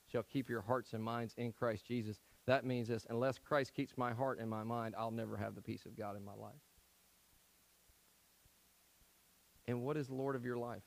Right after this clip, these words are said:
It doesn't make sense, and I know in my life I'm a horrible example of this. It doesn't make sense to have Christ as my Savior, but not to have him as Lord. It doesn't make sense.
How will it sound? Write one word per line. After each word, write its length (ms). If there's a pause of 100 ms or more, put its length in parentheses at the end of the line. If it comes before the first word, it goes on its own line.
(1040)
It 140
doesn't 280
make 200
sense, 320
and 80
I 80
know 160
in 60
my 140
life 280
I'm 160
a 80
horrible 400
example 460
of 40
this. 160 (560)
It 60
doesn't 260
make 160
sense 300
to 100
have 220
Christ 400
as 100
my 160
Savior, 540 (1300)
but 100
not 240
to 60
have 200
him 140
as 120
Lord. 280 (1300)
It 80
doesn't 280
make 180
sense. 440